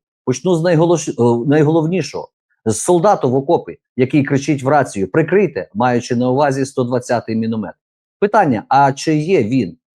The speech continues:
В Україні є виробник мінометів, приватний, хороші міномети, якість, ціна така, що відомі волонтери у нього купують, а вони погане не беруть. Вони ж не Міністерство оборони.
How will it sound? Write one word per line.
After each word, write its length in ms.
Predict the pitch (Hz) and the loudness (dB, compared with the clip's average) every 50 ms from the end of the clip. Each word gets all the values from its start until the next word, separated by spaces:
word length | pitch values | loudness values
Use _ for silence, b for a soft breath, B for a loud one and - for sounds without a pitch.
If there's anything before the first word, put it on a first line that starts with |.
| _ _ _ _ | _ _ _ _
В 60 | - 156 | -2 -2
Україні 400 | 190 240 269 285 277 269 240 220 | 0 2 2 2 4 4 4 4
є 100 | 214 202 | 4 4
виробник 440 | 190 190 190 175 175 185 180 - | 4 4 4 4 2 0 -2 -2
мінометів, 600 | 165 165 165 160 156 156 151 143 135 139 110 101 - | -2 -2 0 0 2 2 2 0 0 -2 -4 -6 -2
приватний, 460 | - 156 147 151 147 135 - 123 120 | -2 0 2 2 2 2 0 -2 -2
хороші 320 | - 214 254 240 - - | 0 0 0 0 0 -2
міномети, 540 | 202 196 185 180 185 175 160 160 156 127 110 | -2 -2 0 0 0 -2 -2 -2 -2 -2 0
якість, 460 | 123 160 190 180 - - 135 139 - | 2 2 2 2 0 -2 -6 -6 -4
ціна 440 | - 156 156 170 175 170 156 151 b b b b b _ | -4 -4 -2 0 0 0 0 -2 b b b b b _
така, 240 | 175 180 - 240 202 | -6 0 0 0 0
що 220 | - - - 175 | 0 0 0 0
відомі 340 | 156 165 170 185 226 220 196 | 0 2 2 2 2 2 2
волонтери 540 | 165 160 170 165 165 160 160 226 220 208 208 | 2 2 2 2 2 2 2 2 2 2 2
у 140 | - 165 170 | 2 0 2
нього 380 | 175 185 185 175 180 170 135 | 4 4 4 4 4 2 0
купують, 600 | - - 175 175 226 220 156 110 90 - - _ _ _ _ _ _ | -2 -6 -4 -2 2 2 2 2 2 -2 -8 _ _ _ _ _ _
а 100 | - 127 | 0 2
вони 420 | 123 135 143 160 196 208 214 202 | 2 2 2 2 2 2 0 0
погане 440 | 196 - 160 135 165 165 165 165 160 | 0 0 0 2 4 2 2 2 0
не 120 | 165 170 170 | 0 0 2
беруть. 440 | 160 180 160 123 92 - - _ _ | 4 4 4 2 0 -2 -8 _ _
Вони 300 | 127 127 143 160 160 143 | -4 -2 0 2 2 0
ж 160 | 135 - - | 0 0 -2
не 140 | 131 123 117 | -2 0 0
Міністерство 580 | 120 139 160 170 156 - 233 233 - - 135 123 | 0 0 0 -2 -4 -4 -4 -4 -4 -2 0 0
оборони. 420 | 131 135 156 156 135 95 87 87 | 2 2 2 2 0 0 -2 -8